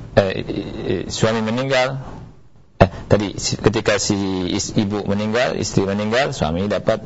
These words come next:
harta warisan dan anak-anak dapat harta warisan. Ya. Kalau untuk jawaban Ana, eh, saya kira, eh, tidak perlu seperti itu, ya. Dan kita tidak takut, tidak usah takut dengan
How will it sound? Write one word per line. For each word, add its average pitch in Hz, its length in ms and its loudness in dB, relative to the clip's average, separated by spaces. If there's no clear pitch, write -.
harta 92 320 2
warisan 82 320 0
dan 80 160 -2
anak-anak 78 480 -2
dapat 80 260 2
harta 87 640 0
warisan. 76 540 0
Ya. 107 160 0
Kalau 95 680 2
untuk - 260 0
jawaban 90 680 0
Ana, 123 420 0
eh, 82 240 2
saya 82 160 0
kira, 110 480 0
eh, 71 520 0
tidak - 300 0
perlu 92 180 2
seperti 78 440 0
itu, 120 320 -2
ya. 123 400 -2
Dan 92 200 4
kita 85 160 0
tidak 92 260 -2
takut, 82 320 0
tidak 90 200 6
usah 71 200 -2
takut 73 280 2
dengan 76 440 -2